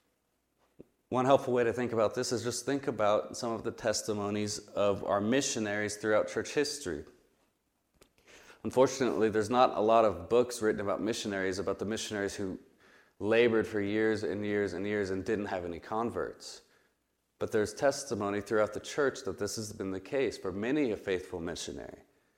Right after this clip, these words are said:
who evangelized year after year after year with no converts.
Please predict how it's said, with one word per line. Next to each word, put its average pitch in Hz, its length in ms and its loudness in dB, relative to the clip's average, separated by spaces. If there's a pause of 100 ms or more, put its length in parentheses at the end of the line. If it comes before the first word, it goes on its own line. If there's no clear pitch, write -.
(1120)
who 101 180 4
evangelized 110 720 2
year 127 320 6
after 107 200 0
year 117 320 4
after 101 240 0
year 143 220 4
with 107 220 -2
no 101 180 -2
converts. 139 800 -4